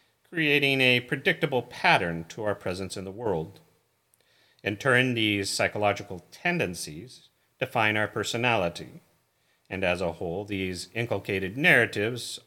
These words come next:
are our personal mythology, the collection of stories that formulate our identity. Our formative family experiences create a subset of our personal mythology that becomes the basis for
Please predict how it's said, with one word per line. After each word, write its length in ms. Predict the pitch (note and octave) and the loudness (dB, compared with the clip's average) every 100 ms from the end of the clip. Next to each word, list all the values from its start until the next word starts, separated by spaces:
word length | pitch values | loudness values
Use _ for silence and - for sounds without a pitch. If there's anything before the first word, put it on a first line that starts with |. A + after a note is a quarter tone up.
| _ _ _ _ | _ _ _ _
are 240 | C3 A#2 A2 | 4 4 4
our 160 | G#2+ | 2
personal 640 | G#2+ - A#2+ - F#2+ F2 - _ | 0 -2 -4 -4 -6 -6 -10 _
mythology, 720 | A2 - D3+ G2 D#2+ D#2+ - - _ _ _ _ _ | -8 2 2 2 0 -8 -16 -20 _ _ _ _ _
the 100 | - | -12
collection 480 | A2 - A2+ - A2+ | -8 2 2 2 -4
of 100 | G2+ | -2
stories 460 | - - F#2+ F#2 F#2 | -2 0 0 0 -2
that 220 | F2+ - | -8 -6
formulate 560 | G#2+ G2 E2 D#2 E2+ - _ _ - | -4 -2 -2 -6 -8 -12 _ _ -10
our 160 | F#2+ F2+ | -6 -4
identity. 560 | F2 G#2+ A2 F2 E2+ D#2+ _ _ _ _ _ _ _ _ _ _ _ _ - | -4 -2 -2 -4 -8 -18 _ _ _ _ _ _ _ _ _ _ _ _ 0
Our 140 | G2 | 2
formative 500 | G2 C#3 A#2+ G#2+ F#2+ | 4 2 4 4 2
family 400 | - B2 A2+ F#2+ | 4 4 4 4
experiences 920 | F#2 - - F#3+ F3 G2+ G2 A#2+ B2 | 0 -2 0 4 4 2 0 -4 -4
create 280 | - C#3+ C#3 | -2 0 2
a 20 | |
subset 680 | C#3 - G3+ F3 - D2+ D2 _ _ _ | 2 2 2 2 -2 -4 -8 _ _ _
of 160 | F#2+ F#2 | -18 -4
our 120 | F2+ | -4
personal 380 | E2+ F2+ - F2 | -2 -6 -8 -10
mythology 640 | E2 D#2+ F2 D#2+ D#2+ C#2+ F#2+ - | -12 -4 -2 -2 -6 -14 -18 -18
that 140 | C3 A2+ | -18 -18
becomes 480 | A#2 C#3+ C3 A2+ | -2 0 0 -2
the 100 | A2 | -2
basis 640 | A#2+ - C#3+ D3+ - C#3+ - | -4 4 6 6 2 -2 -2
for 380 | C#3 B2 A#2 | 0 2 2